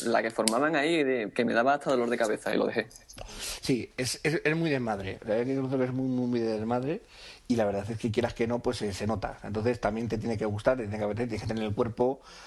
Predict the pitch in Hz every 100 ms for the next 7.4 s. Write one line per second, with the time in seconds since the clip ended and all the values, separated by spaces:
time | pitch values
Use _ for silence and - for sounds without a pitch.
0 | - - 113 110 101 120 117 120 117 104
1 | 95 87 85 92 90 92 - - - -
2 | - - - 120 123 131 127 123 117 123
3 | 135 127 123 117 123 113 95 98 87 -
4 | - - - - 101 95 90 - - 101
5 | 107 101 95 117 151 143 139 156 127 185
6 | 156 151 139 139 131 123 127 117 101 -
7 | 127 131 139 113